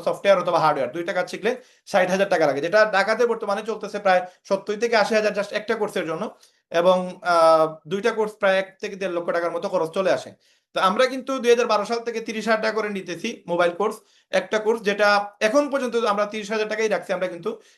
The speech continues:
এটা চেঞ্জ করি নাই, কারণ আমাদের ইনটেনশন শুধু ইনকাম করা না, আমাদের ইনটেনশন হচ্ছে বেকার মুক্ত সমাজ গঠন করা। এবং একটা ছেলে যদি ভালো করে কাজ শিখতে পারে, তাহলে তার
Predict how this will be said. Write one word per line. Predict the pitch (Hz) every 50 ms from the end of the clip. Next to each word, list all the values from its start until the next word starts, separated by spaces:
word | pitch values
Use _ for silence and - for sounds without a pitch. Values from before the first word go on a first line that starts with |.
| -
এটা | 180 190 208 202
চেঞ্জ | 202 214 202 190 - -
করি | 233 226 208 170
নাই, | 127 110 - _ _ _ _ _
কারণ | - 165 185 202
আমাদের | 202 226 233 254 254 240
ইনটেনশন | 233 262 262 262 285 285 269 269
শুধু | 254 233 277 262
ইনকাম | 247 233 233 220 196
করা | 208 208 202
না, | 190 170
আমাদের | 170 180 202 202
ইনটেনশন | 196 202 202 208 233 226 226
হচ্ছে | 214 - 254 240
বেকার | 220 196 202 190 180
মুক্ত | 185 - - -
সমাজ | 202 196 185 175 175
গঠন | 214 214 214 165
করা। | 156 147 147
এবং | 147 180 180 - _ _ _ _ - 190
একটা | - - 240 233
ছেলে | 233 220 214 220 240 247 240 240 - - 190
যদি | 208 214 226 233 220
ভালো | 220 226 240 233
করে | 247 240 233 226
কাজ | 220 220
শিখতে | - 233 196 - 220
পারে, | 208 202 196
তাহলে | 208 208 208 214
তার | 220 214